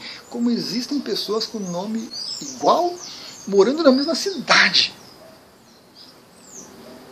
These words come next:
É, é muito estranho, muito estranho essa,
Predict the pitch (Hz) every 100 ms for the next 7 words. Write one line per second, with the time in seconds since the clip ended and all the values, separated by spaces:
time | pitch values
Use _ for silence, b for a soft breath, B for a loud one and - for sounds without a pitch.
0 | - - 196 - - - - - 180 214
1 | - - - 269 - - 185 262 302 233
2 | 262 - - - - -